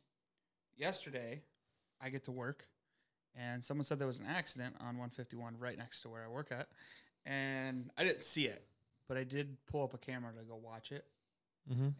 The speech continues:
Speaker 1: and, uh, you couldn't really see it. But anywho, um, so apparently, uh, a tired driver was driving down one fifty-one. A girl named, girl, I think it's a girl, Zoe Weber from Dubuque. She's twenty. Um, was driving,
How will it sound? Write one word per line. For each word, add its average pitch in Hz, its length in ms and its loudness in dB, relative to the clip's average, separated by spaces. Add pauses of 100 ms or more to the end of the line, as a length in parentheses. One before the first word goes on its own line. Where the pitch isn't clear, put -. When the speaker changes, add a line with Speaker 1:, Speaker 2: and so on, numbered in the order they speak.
(240)
Speaker 1:
and, 123 240 -10
uh, 135 60 -2
you 135 100 -6
couldn't 127 220 -8
really - 100 -8
see - 140 -8
it. - 180 -10
But - 80 -2
anywho, 165 320 4 (440)
um, 156 420 12 (1700)
so 208 120 8
apparently, 208 580 12 (200)
uh, 139 220 8
a - 60 8
tired 165 380 10
driver 135 420 8
was 127 140 4
driving 127 260 2
down 123 140 2
one 123 140 0
fifty-one. 123 600 0 (160)
A 127 40 -14 (280)
girl 135 280 0
named, 123 480 0 (180)
girl, 113 440 -8 (120)
I 127 80 -8
think 127 160 -8
it's - 160 -8
a - 20 -10
girl, 120 320 -4
Zoe 143 320 2
Weber 135 340 2
from 131 140 -2
Dubuque. 120 380 -2 (380)
She's - 200 -2
twenty. 143 400 4 (480)
Um, 139 440 6
was 135 140 4
driving, 147 520 10